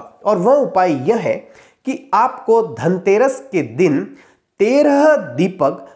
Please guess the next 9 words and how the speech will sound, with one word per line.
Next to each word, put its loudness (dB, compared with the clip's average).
घर 0
की -4
दक्षिण -2
दिशा -4
में -2
जरूर 2
लगाने 2
चाहिए। -6
अगर 2